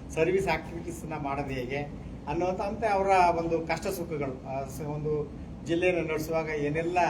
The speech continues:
ಅಡ್ಡಿ ಆತಂಕಗಳು ಬರ್ತವೆ, ಆ ಅಡ್ಡಿ ಆತಂಕಗಳನ್ನು ನಿವಾರಿಸ್ಕೊಂಡು ಮುಂದೆ ಹೋಗೋದು ಹೇಗೆ ಅನ್ನೋದ್ರ ಬಗ್ಗೆ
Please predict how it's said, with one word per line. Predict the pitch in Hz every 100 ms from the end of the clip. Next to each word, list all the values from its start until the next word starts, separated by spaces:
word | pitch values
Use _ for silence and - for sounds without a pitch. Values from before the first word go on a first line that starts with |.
| - - - -
ಅಡ್ಡಿ | 139 151
ಆತಂಕಗಳು | 156 147 147 139 131 127
ಬರ್ತವೆ, | 127 113 135 147
ಆ | 131 131
ಅಡ್ಡಿ | 135 170
ಆತಂಕಗಳನ್ನು | 151 151 156 - 147 151 147
ನಿವಾರಿಸ್ಕೊಂಡು | 143 151 180 - 175 151
ಮುಂದೆ | 135 151 165
ಹೋಗೋದು | 147 139 -
ಹೇಗೆ | 127 143
ಅನ್ನೋದ್ರ | 143 131 143
ಬಗ್ಗೆ | 151 233 151 135 -